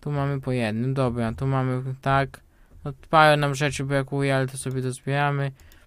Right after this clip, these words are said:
Pistolety kryształowe. Tu mamy za Patroniksa, tylko jednego mam Legacy. O, to jest właśnie Legacy. Tego nie będę rzucał, o tego jak najbardziej rzucimy.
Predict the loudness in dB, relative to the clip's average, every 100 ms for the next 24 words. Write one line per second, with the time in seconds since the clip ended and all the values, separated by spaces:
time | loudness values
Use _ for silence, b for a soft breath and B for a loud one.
0 | _ -10 -4 -2 -2 -4 -6 -6 -2 0
1 | 2 0 -2 -4 B B -6 -2 -2 0
2 | -2 0 -2 0 -2 -2 -2 -4 -2 -2
3 | 0 0 0 0 0 0 4 6 4 2
4 | -2 0 2 0 0 0 0 0 6 6
5 | 4 0 -4 b b b b -8 -2 0
6 | 0 0 0 0 -2 -2 -4 -2 -2 0
7 | -2 -2 -2 0 -2 -2 -2 0 -2 -2
8 | -4 -4 -8 -6 -2 -2